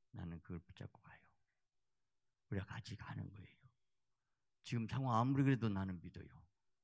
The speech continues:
반드시 하나님 막으신다. 하신다. 응? 여러분, 믿음으로 승리하시기를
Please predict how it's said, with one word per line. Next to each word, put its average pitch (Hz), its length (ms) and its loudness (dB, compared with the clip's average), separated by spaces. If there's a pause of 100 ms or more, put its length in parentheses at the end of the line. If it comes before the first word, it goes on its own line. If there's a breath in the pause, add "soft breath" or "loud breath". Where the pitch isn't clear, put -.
(460)
반드시 349 560 2
하나님 156 220 0
막으신다. 104 580 -4 (320 soft breath)
하신다. 135 1040 4 (240)
응? 104 180 -8 (1800)
여러분, 85 240 4
믿음으로 82 480 4
승리하시기를 92 880 2